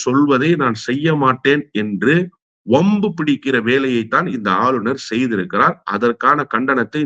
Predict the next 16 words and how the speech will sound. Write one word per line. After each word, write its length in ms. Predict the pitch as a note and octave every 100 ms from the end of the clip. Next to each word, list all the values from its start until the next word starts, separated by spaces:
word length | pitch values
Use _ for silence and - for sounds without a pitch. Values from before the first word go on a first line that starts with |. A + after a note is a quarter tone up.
| G#2+
நேற்று 420 | A#2 D3 D3 - A#2+
முதல் 280 | A#2+ D3+ C3+
இன்று 280 | A#2 B2+ B2+
வரை 220 | A#2+ C#3+ B2
இன்னமும் 420 | C3 D#3 D3+ F3+ F3
அவர் 200 | G#2 G2+ -
சேர்த்து 280 | D3+ - B2+
கொள்ளத்தான் 460 | A2+ G#2 B2 A2+ -
போகிறார். 420 | A2 G2 B2+ F3 _ - _ G2+
இது 180 | A2+ A#2
வந்து 180 | C3 D#3+ A#2+ B2
ஆளுநர் 340 | E3 D#3+ C3+
என்கிற 240 | B2 A2 - -
பொறுப்பு 300 | D3+ D#3+ A#2
இருக்குல்ல, 300 | F#2+ F#2+ F#2+ D#2 - _ -
அந்த 220 | G2 G#2